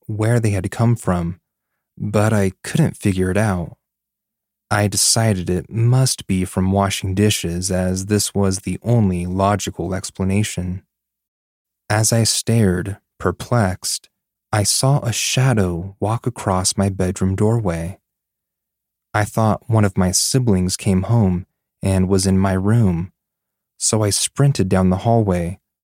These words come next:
only to stop midway. I don't know how to accurately describe what I saw, and typing this as an adult now,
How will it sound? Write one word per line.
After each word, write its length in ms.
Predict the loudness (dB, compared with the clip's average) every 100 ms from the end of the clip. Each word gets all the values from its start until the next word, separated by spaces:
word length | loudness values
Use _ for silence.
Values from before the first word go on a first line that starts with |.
| _ _ _
only 280 | 2 2 2
to 100 | -2
stop 640 | -6 -2 0 0 -2 -8 -20 _ 0
midway. 720 | 2 0 0 -2 -2 -6 -10 _ _ _ _ _ _ _ _ _ _ _ _ _
I 100 | -2
don't 220 | 2 2 2
know 280 | 4 4
how 380 | 2 0 2 2
to 280 | 0 -2 -4 -6 _
accurately 600 | -2 -2 0 0 0 -2
describe 680 | -2 -4 0 2 2 2 0
what 140 | -4
I 80 | -2
saw, 540 | -4 -2 0 0 -2 -10 _ _ _ _ _
and 420 | 0 2 2 -2 -6
typing 440 | -2 -2 2 2
this 300 | 2 2 0
as 180 | -2 0
an 100 | 0
adult 340 | 2 0 2
now, 500 | 2 2 2 0 -4